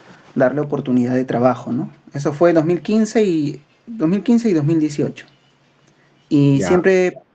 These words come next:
Speaker 1: cuando empecé a estudiar psicología, siempre trata-, traté de llevar una, una vida, pues, equilibrada, de, de, de tratar de, de, de, por ejemplo, tengo mi hijo también pequeño, y trato de, de cuidar también mi, eh, no solamente de pregonar con palabras, sino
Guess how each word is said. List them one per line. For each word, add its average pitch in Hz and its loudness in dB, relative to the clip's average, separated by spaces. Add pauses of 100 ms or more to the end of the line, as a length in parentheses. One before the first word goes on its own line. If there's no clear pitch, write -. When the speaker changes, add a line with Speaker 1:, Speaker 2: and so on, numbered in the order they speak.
(260)
Speaker 1:
cuando 139 2
empecé 147 0
a 175 -4
estudiar 180 2
psicología, 160 -2
siempre 170 -2
trata-, 151 -2
traté 147 -2
de 160 0
llevar 135 -2
una, 143 0
una 135 -2
vida, 135 -2
pues, 143 -6 (380)
equilibrada, 135 2
de, 127 -8
de, 123 -10
de 131 -4
tratar 131 -4
de, 131 -4 (840)
de, 127 -4 (200)
de, - -8
por 160 0
ejemplo, 147 2
tengo 175 0
mi 143 0
hijo 151 0
también 147 0
pequeño, 160 -2 (680)
y 131 2
trato 135 0
de, 131 2
de 127 0
cuidar 135 2
también 135 4
mi, 127 0 (200)
eh, - -12
no 156 0
solamente 165 0
de 156 -2
pregonar 131 -2
con 135 -2
palabras, 131 -2
sino 127 -4